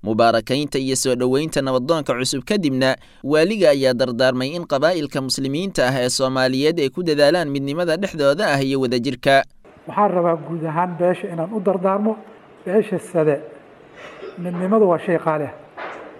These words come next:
Speaker 2: Abwaankii hadda gabyahayna, ee, wuxuu ahaa,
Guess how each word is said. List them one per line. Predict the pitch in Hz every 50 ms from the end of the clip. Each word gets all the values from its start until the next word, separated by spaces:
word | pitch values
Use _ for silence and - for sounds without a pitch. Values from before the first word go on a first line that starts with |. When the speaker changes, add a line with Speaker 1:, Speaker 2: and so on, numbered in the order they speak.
| - - - - - 175
Speaker 2:
Abwaankii | 165 190 208 226 240 208 - 196
hadda | 202 185 190
gabyahayna, | 175 220 208 202 202 185 185 185 185 170 151 143 - - - - - - - - - - - - -
ee, | 156 160 165 160 160 160
wuxuu | 156 160 170 156 - 214 196
ahaa, | 160 151 156 156 147 147 151